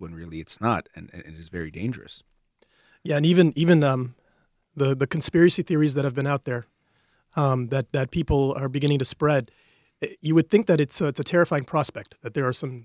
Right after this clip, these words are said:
Speaker 2: some big, big, uh, forces out. I don't even wanna mention what those are 'cause I don't wanna give them even
Speaker 1: Mm-hmm.
Speaker 2: validity here on the air.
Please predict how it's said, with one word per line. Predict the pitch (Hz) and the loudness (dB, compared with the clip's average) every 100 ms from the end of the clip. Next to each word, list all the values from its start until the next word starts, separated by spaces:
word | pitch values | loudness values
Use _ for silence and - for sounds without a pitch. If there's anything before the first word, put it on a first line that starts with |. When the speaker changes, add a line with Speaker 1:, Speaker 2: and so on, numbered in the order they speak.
| _ | _
Speaker 2:
some | 139 123 120 _ | -10 -10 -14 _
big, | 156 139 | -4 0
big, | 139 - - _ | -2 -2 -20 _
uh, | - 120 - | -20 -20 -16
forces | - 151 151 139 | 0 0 2 -2
out. | 135 - | -2 0
I | 175 | 2
don't | 196 | 4
even | 165 | 2
wanna | 147 139 | 0 -2
mention | 120 147 160 | -4 -6 -4
what | 151 135 | -6 -4
those | 131 127 | -4 -2
are | 139 | -2
'cause | 131 | -2
I | |
don't | 131 | -2
wanna | 143 | -2
give | 127 131 | -2 -4
them | 139 | -4
even | 123 127 | -4 -2
Speaker 1:
Mm-hmm. | |
Speaker 2:
validity | 120 131 131 | -2 -4 -6
here | 123 127 | -4 -6
on | 113 | -4
the | 117 | -4
air. | 123 | -4